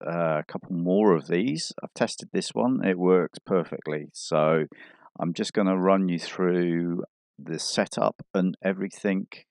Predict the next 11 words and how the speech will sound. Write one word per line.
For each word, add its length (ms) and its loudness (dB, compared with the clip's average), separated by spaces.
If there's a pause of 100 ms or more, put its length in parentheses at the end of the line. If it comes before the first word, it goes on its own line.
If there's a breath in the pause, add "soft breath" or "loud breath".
(220)
for 540 0
it 380 -2 (600 soft breath)
and 460 2
where 300 8
I'm 100 4
gonna 240 0
put 240 -12
them 160 -2
in 80 -2
the 80 -4
van. 320 -4